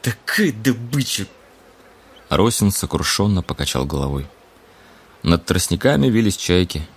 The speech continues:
перелетали утки, вдали точками чернели на воде нырки, над головой стая за стаей летели к северу гуси.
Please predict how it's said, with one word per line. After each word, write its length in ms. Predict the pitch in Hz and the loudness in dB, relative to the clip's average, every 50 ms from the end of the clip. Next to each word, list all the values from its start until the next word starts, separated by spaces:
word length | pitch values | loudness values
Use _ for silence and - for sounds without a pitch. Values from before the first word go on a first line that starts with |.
| _ - | _ -2
перелетали 560 | 85 82 80 80 82 - - 82 80 78 76 | 0 2 2 2 2 2 2 0 0 2 0
утки, 460 | 80 101 120 117 - - - 92 90 - _ _ | 0 0 -2 -2 -4 -4 -6 -6 -6 -6 _ _
вдали 360 | - 82 78 80 92 123 147 143 | -6 -2 2 2 4 4 4 2
точками 440 | - 131 131 - - - 113 110 | 2 0 0 0 0 0 0 0
чернели 460 | 107 - - 87 80 85 95 104 101 95 | 0 0 0 0 2 4 4 4 4 4
на 140 | 87 80 | 4 4
воде 220 | 78 76 71 76 73 | 2 2 2 2 2
нырки, 460 | 71 78 95 104 104 - - 90 85 - - - - - - - - | 2 4 2 2 0 0 -4 -6 -6 -6 -12 -20 -20 -20 -20 -12 -4
над 200 | - 73 78 76 | 0 0 2 2
головой 380 | 78 80 80 82 101 127 139 131 | 4 4 4 6 6 6 4 2
стая 320 | - - 110 113 117 113 | 2 2 4 4 6 4
за 140 | 95 90 82 | 4 2 0
стаей 340 | - - 98 98 104 104 98 | 0 2 2 4 4 4 4
летели 340 | 90 82 - 87 85 85 | 2 2 2 0 0 0
к 60 | 76 - | 0 -2
северу 380 | - - 71 71 71 71 71 | -2 -2 0 0 0 0 -2
гуси. 420 | 69 67 73 73 73 - - - | -2 -4 -4 -4 -4 -6 -8 -10